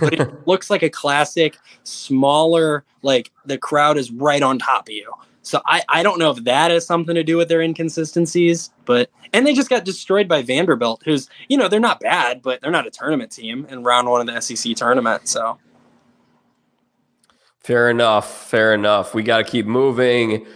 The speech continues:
Speaker 2: We've got number three, Texas Tech against fourteen seeded Montana State. Uh, anything to note on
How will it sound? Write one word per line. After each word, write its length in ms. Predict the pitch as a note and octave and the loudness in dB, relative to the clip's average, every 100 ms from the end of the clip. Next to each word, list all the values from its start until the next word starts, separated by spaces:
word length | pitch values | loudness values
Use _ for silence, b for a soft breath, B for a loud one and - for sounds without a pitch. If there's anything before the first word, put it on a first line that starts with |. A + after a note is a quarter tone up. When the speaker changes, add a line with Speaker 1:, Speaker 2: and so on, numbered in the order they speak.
| B - | B -2
Speaker 2:
We've 200 | A#2 A2 | -2 2
got 600 | A#2+ A#2 A#2 - - - | 2 4 2 -4 -14 -10
number 360 | A2 C3+ C#3 | -2 0 0
three, 640 | A#2+ C3+ C#3 C3+ C3 A#2 - | 0 0 2 4 4 0 -2
Texas 440 | D3+ C3 A#2 - | -2 -2 -6 -8
Tech 640 | - E3+ E3 E3 - - b b b - | -2 2 2 0 -10 -18 b b b -10
against 200 | - - | -8 -8
fourteen 680 | - C#3 C#3 - D3 C3+ | 0 0 0 -4 -2 -2
seeded 460 | B2+ C3+ B2+ B2 G#2+ | -4 -2 0 0 -2
Montana 680 | G#2+ A#2 A#2 - B2 A#2+ G#2+ | 0 0 0 -2 0 2 0
State. 600 | - - A#2 A#2 A#2+ - b b b b _ - | -2 -2 0 2 0 -4 b b b b _ -2
Uh, 400 | G#2+ A2 A2 - | 2 4 2 0
anything 500 | C3 D3+ D#3+ D3+ D#3+ D3 | -2 0 -2 0 -2 0
to 100 | C3 | 0
note 580 | A#2+ A#2+ B2+ B2+ - - | 0 0 2 0 -4 -2
on 560 | A#2 A#2+ A#2 A#2 A#2 | 2 2 2 2 0